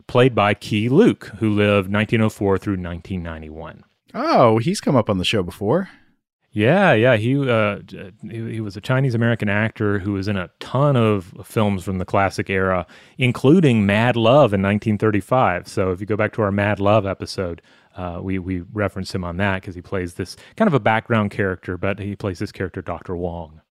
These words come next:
Speaker 1: Now, naturally, given the time during which he was active, many of his roles also,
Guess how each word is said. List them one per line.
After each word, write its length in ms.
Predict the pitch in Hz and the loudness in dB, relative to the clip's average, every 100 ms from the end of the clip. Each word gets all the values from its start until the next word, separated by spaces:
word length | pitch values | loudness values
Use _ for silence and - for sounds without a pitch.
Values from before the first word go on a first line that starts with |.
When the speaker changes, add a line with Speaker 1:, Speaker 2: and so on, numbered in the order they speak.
| _ _ _ | _ _ _
Speaker 1:
Now, 100 | 107 | 2
naturally, 440 | 113 127 - 110 | 4 2 2 2
given 240 | 101 107 101 | 2 0 0
the 80 | 95 | -4
time 420 | 101 101 101 101 | -4 0 0 0
during 240 | 98 92 | -2 -4
which 180 | 95 - | -6 -6
he 60 | 95 | -6
was 120 | 85 | -4
active, 320 | 92 90 90 | -4 -6 -4
many 200 | 95 95 | -2 -2
of 60 | 90 | -4
his 120 | 80 | -4
roles 300 | 92 87 85 | -2 -2 -2
also, 400 | 95 90 92 | -2 -2 -6